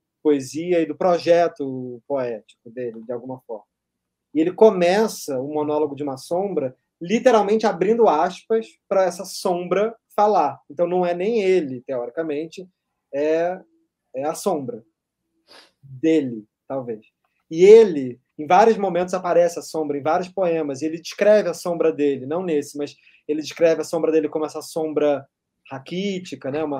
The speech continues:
ele era uma figura magra, é, que, que perambula pelas pontes, é, é, da Paraíba ou, ou de Pernambuco. E, e essa figura vista pela sombra, eu acho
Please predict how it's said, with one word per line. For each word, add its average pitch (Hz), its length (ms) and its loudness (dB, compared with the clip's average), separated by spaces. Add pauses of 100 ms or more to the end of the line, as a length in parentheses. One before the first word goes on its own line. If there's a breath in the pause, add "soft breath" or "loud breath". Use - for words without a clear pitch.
(140)
ele 131 180 -6
era 143 140 -2
uma 135 160 -10
figura 131 380 -8
magra, 156 840 -4 (440 loud breath)
é, 127 880 -4 (420)
que, 175 180 -6 (140)
que 160 240 -12 (260)
perambula 165 960 2
pelas 151 360 -2 (500)
pontes, 156 920 0
é, 123 340 -6 (280)
é, 113 240 -12
da 113 100 -16
Paraíba 139 640 0
ou, 131 340 -4
ou 127 80 -10
de - 60 -20
Pernambuco. 131 840 -2 (540)
E, 165 640 0
e 160 120 0
essa 185 300 0
figura 175 1000 4 (800)
vista 170 460 -4
pela 208 380 6
sombra, 151 800 -4
eu 147 120 -2
acho 156 280 -8